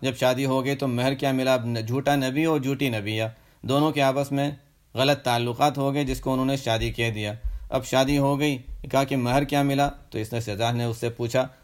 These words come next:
مسیلمہ سے، "اس سے مہر میں کیا دو گے؟ عام مہر تو میں لیتی نہیں، میں تو بڑی ہوں۔" تو اس نے کہا، "ہاں، مہر یہ ہے کہ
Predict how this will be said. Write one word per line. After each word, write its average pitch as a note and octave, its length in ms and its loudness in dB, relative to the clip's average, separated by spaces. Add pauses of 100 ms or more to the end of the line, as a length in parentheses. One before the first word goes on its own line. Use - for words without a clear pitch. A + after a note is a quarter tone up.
مسیلمہ B2 460 0
سے، C3+ 220 -2
"اس A#2 80 -10
سے - 160 -8
مہر A2+ 300 0
میں D3 120 2
کیا C#3 220 4
دو B2 160 -2
گے؟ B2 120 -4 (460)
عام C3 360 0
مہر B2+ 200 0
تو B2+ 120 -4
میں B2 140 0
لیتی A#2+ 300 0
نہیں، C3 120 0
میں B2+ 100 -2
تو B2 260 -2
بڑی B2 300 0
ہوں۔" B2 160 -2 (420)
تو A#2 120 -2
اس A2+ 100 -6
نے B2 100 -2
کہا، A#2+ 200 -2
"ہاں، A#2+ 360 0
مہر A#2+ 320 2
یہ A#2 160 0
ہے A2 280 0 (300)
کہ B2 320 2